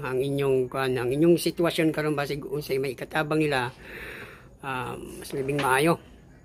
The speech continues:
nga may kuan ba mo. Yeah, by the way, kung kinsa man kadtong mga adunay malumong kasing-kasing akong baliko, no?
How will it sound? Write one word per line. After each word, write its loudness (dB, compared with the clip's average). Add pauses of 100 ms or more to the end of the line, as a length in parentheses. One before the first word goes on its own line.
(140)
nga -8
may -6
kuan -4
ba 0
mo. 0 (1040)
Yeah, 4
by 10
the 8
way, 10
kung 6
kinsa 6
man 10
kadtong 6
mga 8 (440)
adunay 4
malumong 4
kasing-kasing 2
akong 2
baliko, 2
no? 6